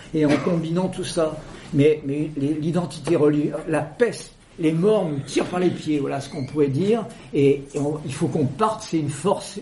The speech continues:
immense, la langue maternelle qu'on a eue, d'où on vient, c'est une force immense, mais c'est aussi un truc mortifère, terrible. Et je crains que quand on constitue des grands groupes,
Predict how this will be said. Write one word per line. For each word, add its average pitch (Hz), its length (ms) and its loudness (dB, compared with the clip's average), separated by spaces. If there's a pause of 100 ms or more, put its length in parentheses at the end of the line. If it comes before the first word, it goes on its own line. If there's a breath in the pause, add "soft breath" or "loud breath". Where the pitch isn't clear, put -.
(120)
immense, 185 500 -2
la 151 100 0
langue 160 240 -2
maternelle 147 640 -2
qu'on 135 200 0
a 139 100 0
eue, 156 300 -2 (280 loud breath)
d'où 185 280 4
on - 20 -4
vient, 160 300 -6
c'est 160 160 -8
une 135 80 -6
force 135 340 -8
immense, 147 380 -4
mais 131 80 -2
c'est - 180 -4
aussi 127 340 -2
un 151 100 4
truc 139 280 -4
mortifère, 143 760 -4 (300 loud breath)
terrible. 185 480 0 (360 loud breath)
Et 127 100 0
je 131 140 4
crains 214 400 0
que 135 140 -10
quand 156 200 -4
on 160 100 -4
constitue 156 520 -4
des 131 100 2
grands 135 240 0
groupes, 139 460 0